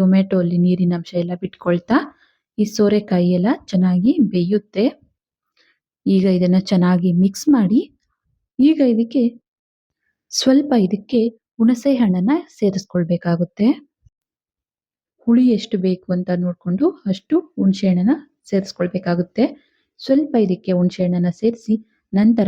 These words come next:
ಇದಕ್ಕೆ ಒಂದು ಹಿಡಿ ಆಗುವಷ್ಟು ಕೊತ್ತಂಬರಿ ಸೊಪ್ಪನ್ನು ಈ ರೀತಿ ಕಟ್ ಮಾಡಿ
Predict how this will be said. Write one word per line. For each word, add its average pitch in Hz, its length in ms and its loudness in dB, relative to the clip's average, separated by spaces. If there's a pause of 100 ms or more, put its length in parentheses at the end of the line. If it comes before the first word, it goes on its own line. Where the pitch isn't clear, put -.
(100)
ಇದಕ್ಕೆ 175 220 -4 (100)
ಒಂದು 208 240 4
ಹಿಡಿ 180 180 0 (100)
ಆಗುವಷ್ಟು 175 400 -6 (320)
ಕೊತ್ತಂಬರಿ 226 440 2
ಸೊಪ್ಪನ್ನು 190 400 -2 (140)
ಈ 220 80 0
ರೀತಿ 185 160 -4 (100)
ಕಟ್ 180 180 -4 (120)
ಮಾಡಿ 180 180 2